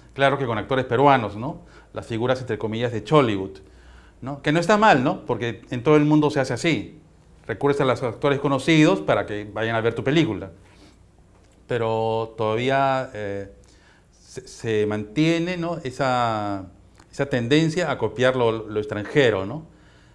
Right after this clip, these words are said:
Eh, hay pocas películas que pueden, eh, ser diferentes en cuanto a guión, pero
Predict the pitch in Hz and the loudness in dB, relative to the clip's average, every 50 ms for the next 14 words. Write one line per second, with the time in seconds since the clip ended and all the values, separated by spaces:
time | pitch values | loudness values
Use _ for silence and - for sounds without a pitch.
0 | _ _ - 117 113 107 110 127 135 131 - 147 147 151 139 - 131 117 123 120 | _ _ -6 -4 -2 0 0 -2 -2 -2 -2 -2 -2 -4 -4 -6 -6 -6 -6 -6
1 | - 127 131 135 131 131 - - - 120 110 110 110 113 113 110 104 104 98 95 | -4 -2 -2 -2 -2 -2 -8 -8 -4 -4 -2 -2 -2 -4 -6 -6 -6 -6 -6 -6
2 | 92 92 92 92 - - 113 117 120 117 120 117 117 113 127 120 123 110 113 104 | -8 -10 -12 -12 -10 -8 -8 -6 -6 -4 -4 -4 -4 -4 -6 -8 -8 -8 -8 -8
3 | 95 107 98 92 92 92 95 92 95 98 104 113 120 139 156 143 120 104 101 - | -8 -6 -6 -6 -6 -8 -8 -8 -8 -6 -4 -2 2 2 2 2 2 -2 -6 -10
4 | 104 92 92 92 92 92 | -10 -10 -10 -12 -14 -16